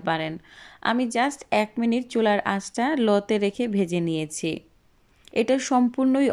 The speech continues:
অপশনাল। ভাজা হয়ে গেলে একই প্যানের মধ্যে আমি দিয়ে দিচ্ছি আধা কাপ পরিমাণ পানি। আর এই আধা কাপ পরিমাণ পানির সাথে আমি দিয়ে দিচ্ছি দেড় কাপ পরিমাণ চিনি। যতটুকু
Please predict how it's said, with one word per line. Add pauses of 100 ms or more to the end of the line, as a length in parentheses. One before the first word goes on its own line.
অপশনাল। (680)
ভাজা
হয়ে
গেলে (260)
একই
প্যানের
মধ্যে (120)
আমি (100)
দিয়ে
দিচ্ছি (180)
আধা
কাপ (100)
পরিমাণ (180)
পানি। (1300)
আর (140)
এই (160)
আধা
কাপ
পরিমাণ (200)
পানির
সাথে (200)
আমি (120)
দিয়ে
দিচ্ছি (220)
দেড়
কাপ
পরিমাণ (200)
চিনি। (580)
যতটুকু